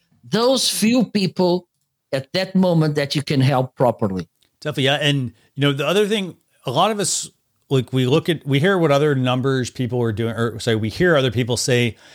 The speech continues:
Speaker 2: "You know what, you can reach thousands and millions of people," but what's really important is that it's not about the numbers of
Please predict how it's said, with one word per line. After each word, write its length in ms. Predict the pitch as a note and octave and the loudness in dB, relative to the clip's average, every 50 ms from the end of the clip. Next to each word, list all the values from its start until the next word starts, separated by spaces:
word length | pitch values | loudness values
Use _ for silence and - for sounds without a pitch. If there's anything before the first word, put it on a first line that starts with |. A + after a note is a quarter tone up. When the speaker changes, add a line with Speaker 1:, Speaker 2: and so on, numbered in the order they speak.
| - - _ | -20 -12 _
Speaker 2:
"You 60 | - | -2
know 80 | D3+ F3+ | 0 0
what, 80 | E3+ B2+ | 2 2
you 100 | D3 E3 | 0 0
can 140 | - D3+ | 0 0
reach 220 | D#3 D#3+ D3 - - | -2 -2 -2 -4 -4
thousands 480 | - D3 C#3+ D#3 D#3+ D3 C3+ C#3 A#2+ B2 | -2 0 2 2 2 2 2 0 0 2
and 120 | A#2+ B2 | 0 2
millions 320 | C3 C#3+ D3+ D#3 D3+ C#3 B2+ | 2 2 2 2 2 2 0
of 80 | B2 - | 0 -2
people," 320 | - D#3+ D3+ - A#2+ A2 | -2 -4 -2 -2 -2 -4
but 320 | F#2+ - A#2 A#2+ A#2+ - - _ _ _ _ _ _ - | -2 0 0 -2 -2 -4 -8 _ _ _ _ _ _ -2
what's 260 | A#2 C3+ C#3 - - | 0 0 0 0 0
really 200 | D3+ F3 F#3 F3 | 0 2 2 2
important 520 | D3+ C3 - - - G#3 A3 G#3 E3 C#3+ C3+ | 2 -2 -2 -2 0 0 2 2 0 0 -2
is 140 | B2 G2+ G2+ | -2 -2 0
that 240 | B2 B2 B2+ - A#2 | 0 0 0 -2 -4
it's 200 | A2+ - - B2+ | -8 -6 -4 -2
not 220 | C3 C#3+ F3+ F3 | 0 2 2 2
about 440 | C#3 B2+ B2 B2 B2 A2 - - _ _ _ _ _ _ _ _ _ | 2 2 4 2 2 0 -4 -8 _ _ _ _ _ _ _ _ _
the 180 | - G#2 G#2+ A#2 | -10 -6 -4 -2
numbers 600 | A2+ A2+ A#2 B2 C3+ C#3 C#3+ C3+ D3 C3+ A#2 A2 | 0 0 2 2 2 2 2 2 2 2 0 0
of 280 | A#2+ A#2 G#2 - - | -2 -4 -6 -8 -16